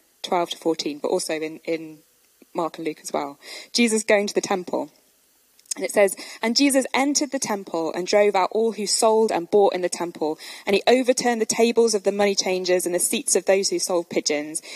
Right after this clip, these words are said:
He said to them, 'It is written, "My house shall be called a house of prayer," but you have made it a den of robbers.'" He's angry that the place where people are meant to meet with God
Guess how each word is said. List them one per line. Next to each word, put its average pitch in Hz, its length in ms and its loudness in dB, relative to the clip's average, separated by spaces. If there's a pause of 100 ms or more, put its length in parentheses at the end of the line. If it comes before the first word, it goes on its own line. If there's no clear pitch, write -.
(160)
He 208 120 0
said 262 320 2
to 247 100 2
them, 160 320 -2
'It 302 160 4
is 277 160 2
written, 214 640 0 (300)
"My 285 240 4
house 240 320 0
shall 214 120 -4
be 185 120 0
called 233 240 2
a 190 60 0
house 240 340 0
of - 140 -10
prayer," 170 500 0 (240)
but 185 100 2
you 220 260 0
have 208 120 -4
made 208 300 0
it 180 160 2
a 175 60 2
den 175 500 -2
of 160 160 -2
robbers.'" 156 640 -2 (1200)
He's 269 200 0
angry 165 560 -2 (640)
that 196 280 4
the 202 80 6
place 277 380 2
where 220 100 4
people 247 320 2
are 196 40 2
meant 226 180 2
to 185 40 4
meet 233 260 2
with 233 200 4
God 156 360 2